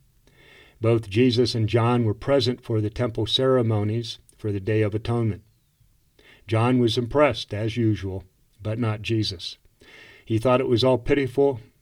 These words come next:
and pathetic, although he stayed silent. But inside himself,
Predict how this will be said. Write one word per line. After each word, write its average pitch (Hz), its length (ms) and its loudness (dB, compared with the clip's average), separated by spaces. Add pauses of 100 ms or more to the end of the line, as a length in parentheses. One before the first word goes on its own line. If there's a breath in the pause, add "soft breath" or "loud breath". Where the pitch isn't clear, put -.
(140)
and 113 180 -4
pathetic, 113 560 -4 (680 soft breath)
although 107 300 2
he 104 140 0
stayed 107 340 -2
silent. 110 540 -2 (760 soft breath)
But 117 140 2
inside 139 400 2
himself, 135 560 -2